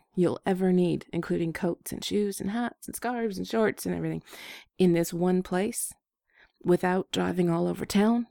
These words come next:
or traipsing all over the mall, <laughs> you know, when you could get your entire wardrobe in one place in one afternoon for, like, a hundred bucks. Well, I mean, come on. So go check it out, just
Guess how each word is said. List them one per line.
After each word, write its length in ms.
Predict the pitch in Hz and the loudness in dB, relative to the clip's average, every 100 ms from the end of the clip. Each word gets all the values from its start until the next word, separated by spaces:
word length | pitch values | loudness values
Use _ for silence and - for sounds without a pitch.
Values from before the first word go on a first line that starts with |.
| _ | _
or 120 | 165 | -6
traipsing 540 | 160 - 180 180 - 175 | -4 -4 -4 -2 -2 0
all 180 | 175 175 | 2 2
over 200 | 170 170 | 2 2
the 100 | 160 | 2
mall, 440 | 165 196 220 175 - | 2 2 0 -2 -6
<laughs> 120 | - | -6
you 80 | - - - | 0 4 4
know, 120 | 208 - - - - - - | 2 -2 -8 -10 -14 -18 -12
when 120 | - 185 | 2 2
you 80 | |
could 160 | 180 - | 4 0
get 200 | 196 - | 0 0
your 100 | 190 | 0
entire 520 | - 170 - 190 175 | 0 -4 -2 2 2
wardrobe 580 | 160 160 170 185 202 214 - | 2 2 4 4 4 2 0
in 160 | 160 | 2
one 200 | 160 165 | 2 2
place 420 | - 170 196 - | 0 0 0 -2
in 220 | - 156 151 | -2 -2 -2
one 140 | 151 | -2
afternoon 640 | 147 - 156 147 147 180 - _ | -2 -2 -4 -2 -2 -2 -4 _
for, 220 | - - | -8 -6
like, 220 | - 147 | -4 -6
a 60 | 143 | -4
hundred 300 | 156 151 143 | -4 -4 0
bucks. 400 | 147 165 - - | 0 0 -4 -6
Well, 160 | - 156 | -8 -4
I 80 | 151 | -4
mean, 220 | 151 - | -4 -6
come 200 | - - | -10 -10
on. 120 | - _ _ _ _ _ _ _ _ | -10 _ _ _ _ _ _ _ _
So 140 | 262 | -2
go 120 | 269 | 0
check 260 | 277 285 - | 0 0 0
it 60 | |
out, 200 | 170 - - | -2 -4 -6
just 160 | 202 | -10